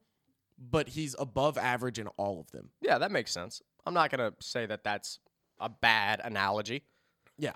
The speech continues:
Speaker 1: I was trying to say it as, like, calmly and
Speaker 2: Not an, that's not an analogy, or is that an analogy?
Speaker 1: No, it's not an analogy.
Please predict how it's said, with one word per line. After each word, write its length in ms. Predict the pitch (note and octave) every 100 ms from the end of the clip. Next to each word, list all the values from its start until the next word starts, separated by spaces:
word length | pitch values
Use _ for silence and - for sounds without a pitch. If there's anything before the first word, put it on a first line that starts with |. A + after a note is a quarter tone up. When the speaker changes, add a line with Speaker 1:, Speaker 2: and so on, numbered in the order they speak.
| -
Speaker 1:
I 100 | C3
was 120 | C3
trying 320 | - E3+ G3+ F#3
to 60 |
say 260 | - C#3 C3
it 120 | A#2+
as, 220 | A#2 A#2 G2+
like, 180 | G#2 -
calmly 520 | C3 C3+ C#3+ C#3 C3+
and 120 | A#2
Speaker 2:
Not 160 | A2+ D#3+
an, 100 | A#2
that's 300 | A#2+ C#3+ D#3+
not 140 | E3+
an 80 | A2
analogy, 600 | F#2 F#2+ G#2 F2+ E2+ F2
or 280 | F2 F2 F2 -
is 140 | D3+
that 100 | G#3+
an 100 | F4 E4+
analogy? 340 | F4+ F#4 - -
Speaker 1:
No, 200 | G2 F#2
it's 140 | F2+
not 60 | F2+
an 60 |
analogy. 420 | F2+ F2 E2+ F2+